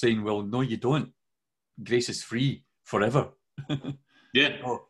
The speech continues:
Speaker 1: it's, it's God who keeps you in it.
Speaker 2: Yes.
Speaker 1: You know,
Speaker 2: And
Speaker 1: so it's really interesting you're saying that.
Speaker 2: And, and it's also, like, what a lot of us discovered is that, um, this, this kind of grace teaching, especially Reformed grace teaching, it's actually very legalistic.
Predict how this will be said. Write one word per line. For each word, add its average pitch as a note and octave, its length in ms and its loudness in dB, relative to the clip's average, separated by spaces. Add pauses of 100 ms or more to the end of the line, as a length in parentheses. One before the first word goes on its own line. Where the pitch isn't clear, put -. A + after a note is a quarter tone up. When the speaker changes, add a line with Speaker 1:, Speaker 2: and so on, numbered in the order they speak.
(120)
Speaker 1:
it's, - 280 -8
it's G#2+ 180 -4
God A#2 280 4
who B2+ 60 0
keeps - 340 -4
you D#3 140 6
in C#3 80 6
it. - 120 -2 (600)
Speaker 2:
Yes. A#2 420 -2 (300)
Speaker 1:
You A#2 60 0
know, C3 240 6
Speaker 2:
And - 320 0
Speaker 1:
so C#3+ 80 2
it's C3+ 180 -2
really C#3+ 200 6
interesting C3+ 380 2
you're A#2 100 0
saying C3+ 300 2
that. C3 260 2 (800)
Speaker 2:
And, F3 200 6
and E3+ 80 8
it's F#3 140 6
also, G3 360 4
like, B2+ 240 6
what B2+ 180 4
a A#2+ 80 6
lot B2+ 240 4
of A2 100 -2
us A2+ 200 -2
discovered B2+ 500 -2
is G2 220 -4
that, G2 360 -8
um, G2 220 -8 (1400)
this, C#3+ 200 2
this D#3+ 240 4
kind C3 200 0
of A2 80 -4
grace B2+ 260 2
teaching, A2+ 380 -2
especially A2 380 -2
Reformed B2+ 380 -2
grace G2 240 -4
teaching, B2 360 -8
it's F3+ 240 -6
actually C3+ 240 -4
very A2 240 0
legalistic. F#2 760 -6